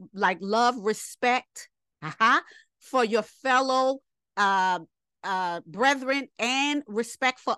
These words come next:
other people, which is in the New, I mean, excuse me, in the Old Testament, in the laws, that never went away.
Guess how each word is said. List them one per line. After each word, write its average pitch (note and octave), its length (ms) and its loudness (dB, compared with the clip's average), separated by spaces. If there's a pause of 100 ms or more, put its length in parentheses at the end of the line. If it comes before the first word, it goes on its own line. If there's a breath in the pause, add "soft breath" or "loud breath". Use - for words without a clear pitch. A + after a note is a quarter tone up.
other C4+ 440 4
people, D4+ 800 0 (140)
which B3 200 -2
is B3 100 -4
in C4 100 0
the B3+ 80 -4
New, C4 300 -4
I A#3 120 2
mean, A#3+ 120 -4
excuse A#3+ 220 -10
me, A#3 140 -8
in A#3+ 100 -4
the A#3+ 60 0
Old B3 220 2
Testament, B3+ 440 -4
in C4 240 -4
the D4 80 2
laws, D#4 520 2 (580)
that G3 240 -4
never F3 200 -8
went D3+ 180 -4
away. B2+ 280 -16